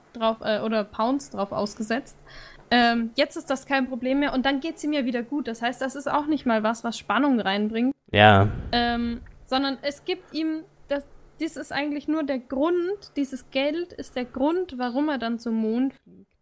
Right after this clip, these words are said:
Speaker 2: Richtig, genau. Und dann fragt man sich dann auch, warum braucht es die Frau? Warum braucht es die Liebesgeschichte?
Speaker 1: Ja, ich glaube, es ist einfach so ein komödiantischer Anteil da.
Speaker 2: Ja, komödiantischer Anteil oder Fanservice. Also,
Speaker 1: Oh.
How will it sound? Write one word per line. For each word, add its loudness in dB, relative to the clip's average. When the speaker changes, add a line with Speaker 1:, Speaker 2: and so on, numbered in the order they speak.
Speaker 2:
Richtig, -10
genau. 0
Und -14
dann -2
fragt 2
man 0
sich 2
dann -2
auch, 2
warum 0
braucht 6
es -8
die -4
Frau? -2
Warum -10
braucht 0
es -6
die -14
Liebesgeschichte? -10
Speaker 1:
Ja, 2
ich 2
glaube, 6
es -8
ist -4
einfach -2
so -4
ein -2
komödiantischer -4
Anteil -6
da. -8
Speaker 2:
Ja, -2
komödiantischer -4
Anteil -2
oder -2
Fanservice. -6
Also, -4
Speaker 1:
Oh. 2